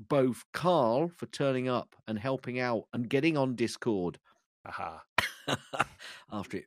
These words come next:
Speaker 1: finally updated my end. Well, actually, I had to re-download it 'cause I don't tend to use Discord, but that was my fault, of course. Um, and I'd like to thank Carl for coming on. Thank you very much, Carl. Hope you, uh, uh,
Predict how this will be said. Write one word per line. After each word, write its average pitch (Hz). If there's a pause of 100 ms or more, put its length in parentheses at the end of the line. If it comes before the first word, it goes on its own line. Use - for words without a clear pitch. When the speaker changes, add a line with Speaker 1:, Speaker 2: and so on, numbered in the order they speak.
Speaker 1:
finally 92
updated 87
my 85
end. 78
Well, 78
actually, -
I 58
had -
to - (240)
re-download 69
it -
'cause -
I 71
don't - (180)
tend 71
to 65
use 64
Discord, 65
but -
that -
was -
my 71
fault, 78
of -
course. 90 (320)
Um, 170 (260)
and 151
I'd 151
like 160
to -
thank 143
Carl 113
for 98
coming 113
on. 147 (120)
Thank 101
you 92
very 95
much, -
Carl. 165
Hope -
you, 98
uh, -
uh, 98